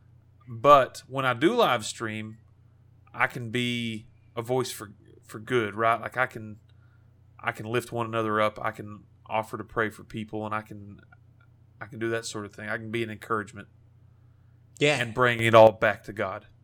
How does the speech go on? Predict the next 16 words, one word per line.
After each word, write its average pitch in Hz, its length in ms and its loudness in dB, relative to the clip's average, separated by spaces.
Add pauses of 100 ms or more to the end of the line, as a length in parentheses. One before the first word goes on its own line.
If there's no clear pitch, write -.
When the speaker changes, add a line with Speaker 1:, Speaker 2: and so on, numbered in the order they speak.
Speaker 2:
There 151 100 4
was 147 100 4
definitely 165 360 4
a 135 40 4
journey 123 440 2
that 104 200 -2
you've 127 180 -2
probably 92 640 -2 (320)
been 107 140 -8
able 104 160 -4
to 95 80 -6
watch, 101 340 0
Joe, 95 400 -2
over 95 140 -6
the 95 80 -6
years, 90 360 -6